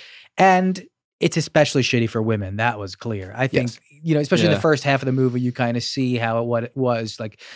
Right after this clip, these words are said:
Speaker 1: she's like, you know, eh, eh, you know, women traveling by themselves, all this stuff, and, you know, and how they're treated, and, and even the way that she kills herself, she was just like, you know, "I don't wanna be, you know, even a slave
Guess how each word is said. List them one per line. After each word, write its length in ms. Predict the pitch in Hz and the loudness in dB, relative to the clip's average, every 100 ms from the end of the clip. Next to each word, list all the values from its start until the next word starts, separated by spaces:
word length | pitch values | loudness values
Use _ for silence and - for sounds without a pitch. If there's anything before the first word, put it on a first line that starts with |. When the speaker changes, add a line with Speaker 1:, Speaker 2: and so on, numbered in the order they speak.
| - | -10
Speaker 1:
she's 260 | - 131 | -4 -2
like, 360 | 131 117 113 - - _ _ - | 0 -2 -4 -20 -20 _ _ -4
you 100 | 202 | 2
know, 340 | 165 139 139 139 | 4 6 6 4
eh, 160 | 156 175 - 185 | 0 -10 -8 2
eh, 140 | 185 | 2
you 80 | 180 | 4
know, 80 | 160 | 2
women 240 | 151 147 | 2 2
traveling 360 | 139 143 135 135 | 2 2 2 0
by 140 | 123 | -2
themselves, 840 | 113 110 - 233 208 165 156 143 135 | -6 -8 -2 4 6 6 6 4 2
all 100 | 131 | 0
this 160 | 123 | -2
stuff, 400 | - 139 127 120 | -2 0 2 0
and, 340 | 127 120 120 151 | -4 -6 -8 -12
you 200 | 202 208 | -10 -6
know, 240 | 139 131 | -6 -6
and 140 | 127 123 | -6 -2
how 140 | 131 | 0
they're 120 | 127 | 0
treated, 580 | 120 - 135 131 131 123 | -2 -2 -2 0 0 -2
and, 300 | 120 117 113 - | -2 -6 -8 -10
and 180 | 127 131 | -10 -6
even 240 | 190 175 | -4 -2
the 80 | 147 | 2
way 200 | 139 135 | 4 2
that 160 | 127 - | 0 -8
she 200 | - - | -8 -8
kills 320 | - 147 131 | -2 0 0
herself, 440 | 123 117 123 110 - | -2 -2 -2 -2 -4
she 120 | 127 | -4
was 100 | 120 | -2
just 220 | 123 - | -2 -2
like, 160 | 123 123 | -4 -2
you 60 | |
know, 60 | 117 | -2
"I 100 | 123 | 0
don't 80 | 120 | -2
wanna 180 | 117 107 | -4 -6
be, 480 | 110 107 107 107 - _ _ _ _ _ - | -6 -8 -8 -10 -12 _ _ _ _ _ 0
you 120 | 143 | 2
know, 300 | 117 107 110 | 2 -2 -4
even 280 | 151 127 113 | -4 -2 -2
a 40 | 104 | -6
slave 460 | - 135 110 107 | -4 -4 -4 -6